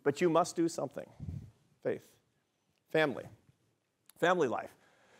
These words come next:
Defined in different ways for different people, but you know who they are, and you know if you're not talking to them and you have a schism, how painful that is. Sometimes it's inevitable. In cases of abuse, I got it.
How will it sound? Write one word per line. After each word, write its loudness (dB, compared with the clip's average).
Defined 4
in 2
different 4
ways 6
for 0
different 2
people, 4
but 4
you 2
know 4
who 2
they 4
are, 4
and 2
you 2
know 4
if -2
you're -2
not -2
talking 0
to -4
them 0
and -2
you -2
have -2
a -8
schism, -2
how 0
painful -8
that -6
is. -8
Sometimes -2
it's -10
inevitable. -2
In -14
cases 4
of 0
abuse, 0
I -8
got 2
it. -4